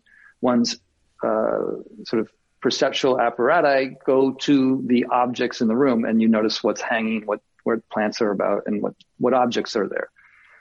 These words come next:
But what the perception doesn't normally pick up is the space in the room itself, which is the, the, the context that allows all those objects to exist. If there was concrete filling in the room, there would be no space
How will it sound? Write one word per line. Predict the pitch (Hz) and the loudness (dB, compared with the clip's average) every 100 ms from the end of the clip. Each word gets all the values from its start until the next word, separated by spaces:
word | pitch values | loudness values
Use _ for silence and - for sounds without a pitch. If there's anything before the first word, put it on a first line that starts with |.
| _ | _
But | - 139 | 0 2
what | 139 131 _ | 0 -2 _
the | - | -6
perception | - 131 151 - 131 | -4 0 0 2 2
doesn't | 147 160 143 - | 4 2 0 -2
normally | 127 120 113 | 0 0 0
pick | 104 110 - | -2 -4 -2
up | 95 - - | -4 -6 -2
is | 117 110 - | 0 0 -2
the | - | -4
space | - - 110 104 - - - | -2 0 0 -2 -6 -10 -2
in | 151 135 | 2 4
the | |
room | 110 104 | 2 0
itself, | 104 - 101 95 | -2 -2 -2 0
which | 131 120 | 0 2
is | 120 107 - _ _ _ _ _ _ _ _ _ _ _ - | 0 0 -6 _ _ _ _ _ _ _ _ _ _ _ -8
the, | - - - | -6 -4 -2
the, | 117 123 | -2 0
the | 117 113 | 0 -2
context | - - 139 131 127 104 - | -2 0 0 0 -2 -4 0
that | 117 | 0
allows | 110 117 113 113 | 2 2 0 0
all | 131 127 | 2 2
those | 117 110 | 0 0
objects | 110 107 104 - | 0 -2 -4 -4
to | |
exist. | 110 127 - - | 0 0 -2 -4
If | - | 0
there | 120 | 2
was | 113 | 2
concrete | - - 135 131 131 127 | 0 -2 0 0 0 0
filling | 143 131 117 | 0 2 2
in | |
the | 113 | 2
room, | 156 131 | 2 2
there | 117 | 0
would | 113 | 0
be | 113 | 0
no | 107 | 0
space | 104 - 120 110 - - | -2 -2 0 0 -2 -12